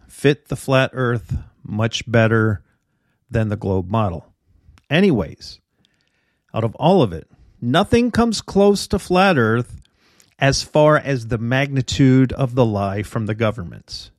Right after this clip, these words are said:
And, you know, <laughs> you really see, uh, I know government's plural, but when it comes to even our government, the government is more worried about <laughs> the, the citizens of Ukraine.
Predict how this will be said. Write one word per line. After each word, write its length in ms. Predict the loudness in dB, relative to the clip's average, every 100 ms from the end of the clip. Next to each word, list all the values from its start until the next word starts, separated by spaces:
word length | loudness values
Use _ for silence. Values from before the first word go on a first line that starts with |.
| _ _ _ _ _ _ _ _ _ _ _ _
And, 320 | -2 0 -2
you 160 | -4 0
know, 280 | 2 2 4 2 0 -4
<laughs> 280 | -8 -10 -12
you 200 | -10 -10
really 540 | -10 0 0 0 -2
see, 600 | -4 -6 -2 -2 -2 -4 -10 _ _ _ _
uh, 260 | -4 -2 -2
I 80 | 0
know 160 | 0 2
government's 480 | 0 0 -2 -4 -8
plural, 460 | -4 -2 -2 -4
but 220 | -6 -6
when 120 | -4 -6
it 60 |
comes 240 | -4 -6 -6
to 60 |
even 280 | -4 -4 -4 -6
our 280 | -2 -2 -2
government, 520 | -4 -8 -10 -10 -12 _ _ _ _ _ _ _ _ -20 -20 _
the 80 | -2
government 500 | 0 2 0 -2 -4
is 200 | -8 -6
more 440 | -6 -4 0 0 0
worried 600 | 2 2 2 0 -4 -10 -14 _ _
about 460 | -8 -4 -2 -2 2
<laughs> 40 |
the, 140 | 0 0
the 160 | -6
citizens 560 | -6 -4 -2 -2 -2 0
of 140 | 0
Ukraine. 580 | 0 -2 0 0 0 -4